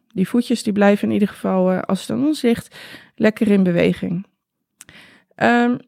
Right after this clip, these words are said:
ja, en dat is natuurlijk ook wel een beetje wat met kerst en dergelijke altijd is, hè, met die feestdagen. Het is allemaal leuk. Je bent, eh, met, eh, familie of met vrienden, je bent gezellig bij elkaar. Eh, waarschijnlijk, eh, heel veel eten en drinken en allemaal gezelligheid.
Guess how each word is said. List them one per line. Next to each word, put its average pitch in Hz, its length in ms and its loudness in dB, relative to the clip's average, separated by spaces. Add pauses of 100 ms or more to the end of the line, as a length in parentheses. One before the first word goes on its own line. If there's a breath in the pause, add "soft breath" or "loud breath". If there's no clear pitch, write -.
(140)
ja, 233 200 0
en 233 100 0
dat 240 160 0
is 240 120 -6
natuurlijk 233 440 0
ook 254 120 0
wel 247 140 0
een 220 60 2
beetje 220 320 2
wat 214 180 -2
met 202 240 -2
kerst 240 300 -2
en 196 120 0
dergelijke 202 340 0
altijd 196 300 -2
is, 240 200 0
hè, 202 160 2
met 226 140 2
die 202 120 -2
feestdagen. 220 800 2
Het - 140 -16
is 226 140 -4
allemaal 185 200 -2
leuk. 240 320 4
Je 214 160 -8
bent, 202 300 -2
eh, 202 140 -2
met, 208 300 -4
eh, 220 60 -2 (100)
familie 233 400 4
of 202 100 0
met 196 160 -2
vrienden, 220 400 2
je - 580 -10
bent 208 160 -4
gezellig 208 340 0
bij 196 140 2
elkaar. 226 640 2 (100)
Eh, 190 120 -4
waarschijnlijk, 185 920 -2
eh, 180 80 -2 (420)
heel 202 180 0
veel 214 200 -6
eten 220 340 2
en 208 160 0
drinken 208 360 2
en 202 140 0
allemaal 202 180 -2
gezelligheid. 196 680 -2